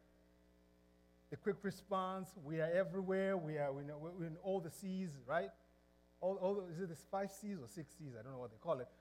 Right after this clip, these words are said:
But we got a navy everywhere. We are, we are pretty much, we got bases all o-, all, all over the country, all over the, the world, pretty much, right? So the Romans were, were developing that concept with what they had.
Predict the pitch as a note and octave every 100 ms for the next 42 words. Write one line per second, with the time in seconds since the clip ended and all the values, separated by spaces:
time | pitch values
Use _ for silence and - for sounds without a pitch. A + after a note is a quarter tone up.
0 | - D#3+ F3+ F3+ E3 G#3 A3 F3 F3 F3+
1 | G3+ G#3 F3+ G#3+ G3+ D#3+ G3 F#3+ C4 A#3
2 | G#3+ G#3 - - F#3+ F#3 G3 A3 G#3 D3
3 | F#3 G#3 G3+ F#3+ G3+ G#3 G#3 F3 D#3+ G#3
4 | G3+ - - - - - - - - G3+
5 | F3+ F3+ D#3+ F#3 A#3+ D#3 - D3 B2 -
6 | - F#3 - - B3+ G3+ A3 C#4+ A#3 G3+
7 | F#3 - G#3 F#3+ F#3+ B3+ A3+ G3+ G3 -
8 | A#3 A#3 - D#3 F#3+ F3 F#3+ A3+ F3 G3+
9 | F3+ G3+ B2+